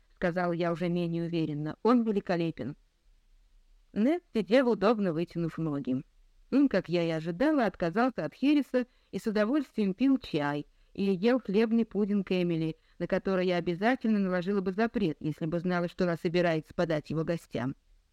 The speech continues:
Обращаясь к Возьмем Платона с видом человека, жаждущего услышать нечто весьма интересное и поучительное, Нед спросил: «А что вы читаете для развлечения? Ну, в поездах, например».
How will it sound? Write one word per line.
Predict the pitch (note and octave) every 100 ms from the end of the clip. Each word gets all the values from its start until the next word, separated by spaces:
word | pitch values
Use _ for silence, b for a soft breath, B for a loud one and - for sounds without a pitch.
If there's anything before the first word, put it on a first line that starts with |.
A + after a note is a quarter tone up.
| - _ _ _ _ _ _ -
Обращаясь | G3+ G3+ G#3+ - C#4+ C4+
к | -
Возьмем | A3+ G#3+ C4
Платона | A#3 A3+ B3 C4 A3+
с | -
видом | A#3+ A3+
человека, | - G#3+ G3+ A3+ A#3+ G3
жаждущего | G3+ G#3+ G3 - G3+ F#3+
услышать | F#3+ G3+ A3 G3
нечто | G3+ G3 - F#3
весьма | F#3 F#3 F#3
интересное | F3 F#3 F#3+ B3+ - E3
и |
поучительное, | - E3 F3 C#4 C4 F#3 E3+ D3+ C#3+ _ _
Нед | F#3+ G3+ -
спросил: | A3 A3 - - B3 - _ _ _ _ _ _ -
«А | G3+ G#3
что | - D#4+ F4
вы | E4+
читаете | - A#3+ B3 C4 -
для | F#3+ G#3+
развлечения? | F#3+ D#3+ - E3+ F#3+ F#3+ F#3+
Ну, | B3+
в | -
поездах, | E3 E3 D3 F#3 A3 A3+
например». | A3 A3 A3+ A3+